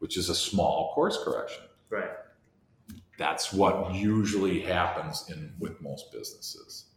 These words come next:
Speaker 1: 'Cause they're usually, like, in, unless, and I've run into some that are so far gone that there, there's nothing you can do.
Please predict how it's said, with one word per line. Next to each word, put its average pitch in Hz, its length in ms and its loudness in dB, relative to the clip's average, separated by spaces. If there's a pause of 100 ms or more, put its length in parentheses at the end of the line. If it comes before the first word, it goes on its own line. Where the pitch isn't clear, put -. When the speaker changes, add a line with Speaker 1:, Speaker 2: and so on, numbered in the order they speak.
(320)
Speaker 1:
'Cause 160 160 4
they're 285 180 6
usually, 104 520 6
like, 87 320 2
in, 101 200 0
unless, 135 400 4 (280)
and 113 180 8
I've 98 180 6
run 107 220 8
into 95 180 6
some 90 340 2
that 82 140 0
are 78 100 -4
so 90 260 2
far - 480 0
gone 78 420 0
that - 380 -8 (100)
there, - 340 12 (640)
there's 76 200 -8
nothing 76 360 -8
you 58 100 -16
can - 180 -20
do. - 160 4